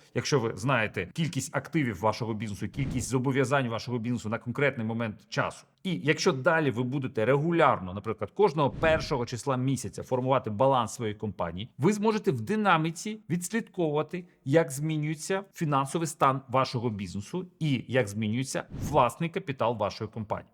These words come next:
І саме зростання власного капіталу і є вашим чистим прибутком, або його зменшення може бути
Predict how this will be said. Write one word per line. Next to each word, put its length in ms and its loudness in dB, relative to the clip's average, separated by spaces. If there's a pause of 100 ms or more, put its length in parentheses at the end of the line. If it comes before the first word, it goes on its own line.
(300)
І 60 2
саме 400 4
зростання 680 2
власного 440 2
капіталу 720 -2
і 120 2
є 320 0 (100)
вашим 440 0
чистим 400 0
прибутком, 500 -4 (160)
або 260 6
його 180 2
зменшення 520 -4
може 280 0
бути 320 -6